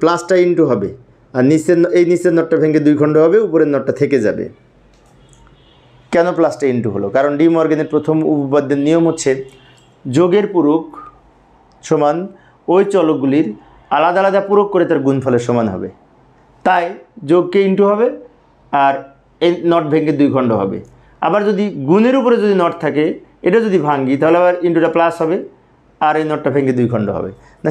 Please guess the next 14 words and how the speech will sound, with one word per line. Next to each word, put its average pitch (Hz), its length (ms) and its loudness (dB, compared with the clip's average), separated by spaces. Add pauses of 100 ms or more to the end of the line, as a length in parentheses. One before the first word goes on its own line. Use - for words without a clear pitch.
সেটা 185 220 0
আমরা 185 120 0 (100)
করব 180 180 2 (140)
না, 135 60 -2 (340)
কারণ 160 180 2 (100)
আমরা 160 180 -2
এখানে 160 180 -2 (100)
and, 156 100 -2 (380)
গুণের 180 220 2
উপরে 165 160 0 (100)
নট 147 200 -2
পেয়ে 180 200 4
গেছি, 160 220 -2 (500)
কারণ 165 140 0